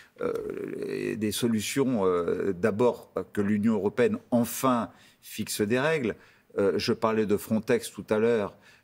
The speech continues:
Nous devons avoir une force qui, euh, impérativement, soit là pour surveiller les tentatives de passage qui partent,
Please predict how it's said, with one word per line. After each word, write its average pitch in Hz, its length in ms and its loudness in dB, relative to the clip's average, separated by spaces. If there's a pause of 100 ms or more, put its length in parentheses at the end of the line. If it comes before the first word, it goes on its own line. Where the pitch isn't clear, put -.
Nous 101 120 -2
devons 98 320 0
avoir 95 340 2 (200)
une 110 160 2
force - 600 -2
qui, 98 280 -2
euh, - 80 0 (140)
impérativement, 117 1080 0 (260)
soit 110 280 0
là 113 100 2
pour - 220 -6
surveiller 107 560 0
les 95 120 0
tentatives 95 600 -4
de 95 80 0
passage 101 640 -2
qui 95 100 -10
partent, - 540 -2